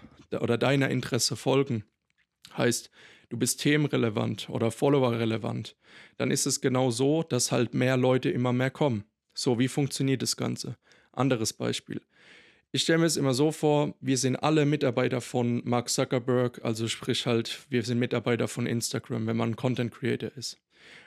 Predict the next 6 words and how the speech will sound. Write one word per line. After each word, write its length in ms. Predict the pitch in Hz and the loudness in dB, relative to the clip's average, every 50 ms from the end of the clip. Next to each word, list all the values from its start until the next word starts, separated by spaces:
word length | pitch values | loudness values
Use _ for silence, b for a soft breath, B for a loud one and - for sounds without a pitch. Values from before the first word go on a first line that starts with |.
| B | B
Und 120 | - 120 117 | -8 -6 -2
zwar 200 | - 143 156 160 | 2 2 2 2
funktioniert 500 | - 180 170 - - 143 139 139 127 127 | 2 -2 -2 0 0 0 0 2 2 0
es 140 | 113 - | 0 0
so, 280 | - 117 117 113 101 - b b b b b b b b b b - | 2 2 2 2 0 -4 b b b b b b b b b b -2
ähm, 320 | 120 123 123 123 - - | 0 0 2 0 -2 -6